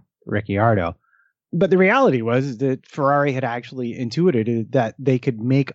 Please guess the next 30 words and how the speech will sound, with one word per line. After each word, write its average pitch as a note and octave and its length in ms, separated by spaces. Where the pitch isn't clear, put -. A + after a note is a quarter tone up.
up C#3+ 260
the D#3 80
time A2 580
on A#2+ 160
light G#2+ 280
tanks, A#2+ 540
and C3+ 160
they B2+ 80
were A#2+ 260
able D3+ 340
to. G#2+ 400
And B2 140
I C3 80
think, C3+ 280
I C3+ 120
think C3+ 140
Raikkonen B2+ 480
just A2+ 260
overcooked A#2 460
his A2 140
brakes. C3+ 300
I A2+ 120
think A#2 160
he A#2+ 60
probably A#2 340
uses G#2+ 300
a G#2+ 60
different A2+ 380
brake G2+ 240
balance A2+ 500